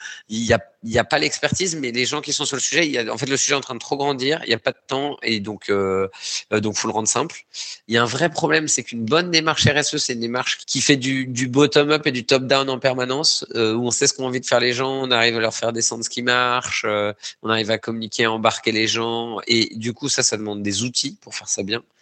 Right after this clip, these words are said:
Et même, euh, assez bien à des échelles de, d'entreprises de, de cent personnes, hein. Nous, on a, sur nos deux cent vingt clients, il y en a, euh, plus de quarante pour cent qui font moins de deux cents, hein. Donc, c'est pas du tout qu'une question de très grands groupes. Je sais qu'il y a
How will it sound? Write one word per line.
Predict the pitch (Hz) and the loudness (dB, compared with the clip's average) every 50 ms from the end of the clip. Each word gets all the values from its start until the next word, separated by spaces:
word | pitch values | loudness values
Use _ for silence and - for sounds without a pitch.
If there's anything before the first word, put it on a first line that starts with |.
| _ - | _ -6
Et | - 110 | -4 2
même, | 113 127 135 139 | 4 4 4 4
euh, | 131 120 113 113 | 2 2 4 4
assez | 113 113 - - 120 | 4 2 2 0 -2
bien | 110 110 127 131 127 | 0 0 2 2 2
à | 117 113 | 0 -2
des | 104 104 104 98 110 | -4 -6 -4 -4 -2
échelles | 107 - - 113 107 | -2 -2 -2 -2 -2
de, | 104 101 101 101 104 101 98 101 | -2 0 0 0 0 0 -2 -2
d'entreprises | 92 104 104 101 - _ _ 131 120 101 | -2 -4 -4 -4 -6 _ _ -4 -4 -2
de, | 98 101 98 101 98 - _ - - - - - - _ | 0 0 0 -2 -4 -6 _ -18 -12 -10 -10 -10 -12 _
de | _ 110 | _ 2
cent | 101 - 127 120 | 2 2 2 2
personnes, | 131 131 - - 127 110 | 0 0 0 0 -2 -2
hein. | 107 104 | -2 -4
Nous, | 107 104 | -6 -6
on | 107 | -6
a, | 104 98 98 101 101 | -6 -6 -4 -6 -4
sur | 95 - - - 107 | -4 -4 -4 -4 -4
nos | 104 | -8
deux | 104 101 | -4 -4
cent | 104 - - 104 | -4 -4 -4 -4
vingt | 104 113 | -6 -6
clients, | 107 - - 113 113 120 123 131 135 123 | -6 -6 -6 -4 -4 -4 -2 -2 0 0
il | 104 | 0
y | 101 | -2
en | 101 101 | -4 -4
a, | 101 104 104 101 104 104 101 101 101 98 101 _ - - - - _ - | -6 -4 -4 -2 -2 -2 -2 -2 -4 -4 -6 _ -14 -18 -18 -18 _ -10
euh, | 98 | -8
plus | 85 - 107 | -8 -8 -2
de | |
quarante | - - 110 113 | 0 0 0 0
pour | 110 107 | -2 -4
cent | - - 131 | -4 -4 -4
qui | 113 - | -4 -6
font | - | -6
moins | 110 110 110 | -4 -4 -4
de | 107 | -2
deux | 107 107 | -2 0
cents, | - - - - | 0 -2 -4 -6
hein. | - | -16
Donc, | - - _ _ | -20 -20 _ _
c'est | - - | -8 0
pas | - 123 113 | 2 2 2
du | 107 101 | 2 0
tout | - 110 | -2 -2
qu'une | - 117 | -4 -4
question | 104 - 95 - - 110 107 | -4 0 0 0 0 0 -4
de | 101 | -4
très | 95 - - 107 | -2 0 0 0
grands | 95 101 104 | 2 2 0
groupes. | 101 98 110 131 180 | 2 2 2 2 0
Je | - | -4
sais | - - | -4 -4
qu'il | _ - - - | _ -10 -10 -10
y | |
a | 110 | -12